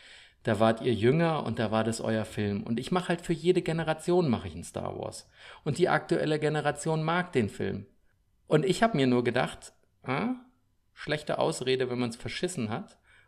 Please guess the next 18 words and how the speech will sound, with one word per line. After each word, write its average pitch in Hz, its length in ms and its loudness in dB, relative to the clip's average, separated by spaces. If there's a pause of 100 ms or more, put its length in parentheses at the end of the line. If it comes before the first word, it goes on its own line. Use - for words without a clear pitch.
(120)
Und 131 260 -2
B, 160 460 4
wenn 127 160 4
die 127 100 -4
die 110 320 -6
wirklich 208 420 0
lieben, 175 500 -2 (120)
wenn 123 200 4
die 127 200 -12 (100)
Generation 175 880 0
Star - 460 0
Wars 151 200 0
Prequels, 131 520 -4
die 233 160 12
Star - 300 4
Wars - 120 -2
Prequels 196 540 0
liebt, 113 280 -4